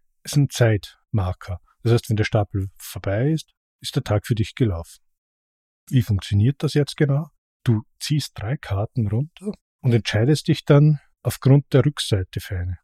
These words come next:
Das heißt, du kriegst noch nicht mal mit, was wirklich passiert, sondern du entscheidest dich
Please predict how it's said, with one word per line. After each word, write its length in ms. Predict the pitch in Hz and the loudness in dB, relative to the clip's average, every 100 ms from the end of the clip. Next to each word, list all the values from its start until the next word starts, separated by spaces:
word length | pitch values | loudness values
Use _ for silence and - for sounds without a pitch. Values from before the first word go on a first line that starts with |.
| _ | _
Das 120 | - | -2
heißt, 120 | 139 139 | 0 -2
du 60 | |
kriegst 340 | - 147 - - | -2 -2 0 -2
noch 100 | 95 | 0
nicht 200 | 131 - | 0 2
mal 100 | 123 | 2
mit, 200 | 117 - | 2 -2
was 200 | 101 - | -6 -6
wirklich 240 | 101 90 | -6 -8
passiert, 400 | - - 135 226 | -12 -4 -2 0
sondern 260 | - 170 160 | 0 0 0
du 100 | 156 | 0
entscheidest 580 | 143 - 117 135 - | 0 -2 -4 -4 -4
dich 180 | 147 131 | -4 -6